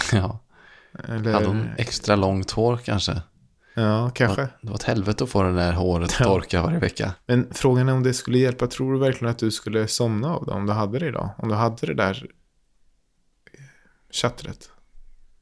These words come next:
Speaker 1: Mm, ja,
Speaker 2: Skulle
Speaker 1: men
Speaker 2: du
Speaker 1: jag, jag hade inte velat
Speaker 2: söva
Speaker 1: ha det
Speaker 2: dig?
Speaker 1: för att sova.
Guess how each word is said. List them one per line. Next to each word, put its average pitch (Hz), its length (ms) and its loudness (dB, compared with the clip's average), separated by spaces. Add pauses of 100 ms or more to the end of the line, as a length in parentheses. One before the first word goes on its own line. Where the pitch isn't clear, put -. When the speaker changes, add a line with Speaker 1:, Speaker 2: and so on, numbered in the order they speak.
(480)
Speaker 1:
Mm, 80 520 -4
ja, 82 60 -6
Speaker 2:
Skulle 90 200 0
Speaker 1:
men 117 120 4
Speaker 2:
du 117 80 0
Speaker 1:
jag, 101 240 2
jag 101 100 -2
hade 107 180 -2
inte 123 140 -10
velat 117 160 -2
Speaker 2:
söva 117 140 2
Speaker 1:
ha 95 80 6
det 107 120 2
Speaker 2:
dig? - 80 -8
Speaker 1:
för 151 100 -2
att 98 100 0
sova. 92 460 -2